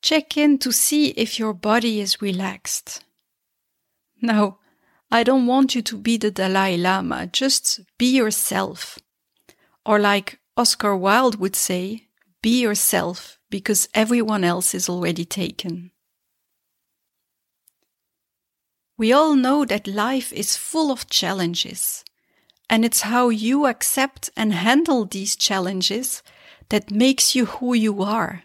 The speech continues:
It's what defines you.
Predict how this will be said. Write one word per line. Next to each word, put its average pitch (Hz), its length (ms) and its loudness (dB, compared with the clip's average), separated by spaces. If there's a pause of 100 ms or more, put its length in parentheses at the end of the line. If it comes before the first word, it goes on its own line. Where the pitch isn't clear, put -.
(1000)
It's - 300 -2
what 220 240 0
defines 202 840 0
you. 165 140 -4